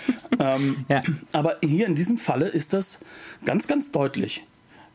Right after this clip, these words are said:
Speaker 1: Wir wollen, dass, dass, dass dir etwas aus deiner jetzigen Weltlichkeit, was auch unlösbar ist momentan,
Speaker 2: Mhm.
Speaker 1: neunzehnhundertfünfundsiebzig, wir wollen dir so nicht die Lösung anbieten, sondern wir wollen dir durch diese Eskalationslogik ein Outlet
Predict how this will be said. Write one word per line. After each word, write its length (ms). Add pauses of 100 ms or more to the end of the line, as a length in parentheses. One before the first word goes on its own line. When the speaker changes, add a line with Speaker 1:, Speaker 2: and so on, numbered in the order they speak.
(260)
Speaker 1:
Wir 420
wollen, 520
dass, 340 (340)
dass, 280
dass 340 (420)
dir 500
etwas 320
aus 160
deiner 200
jetzigen 480
Weltlichkeit, 680
was 120
auch 200
unlösbar 680
ist 240
momentan, 480
Speaker 2:
Mhm. 240 (320)
Speaker 1:
neunzehnhundertfünfundsiebzig, 1040 (800)
wir 200
wollen 280
dir 160
so 120
nicht 200
die 80
Lösung 380
anbieten, 420
sondern 320
wir 160
wollen 240
dir 100
durch 160
diese 200
Eskalationslogik 2000
ein 160
Outlet 440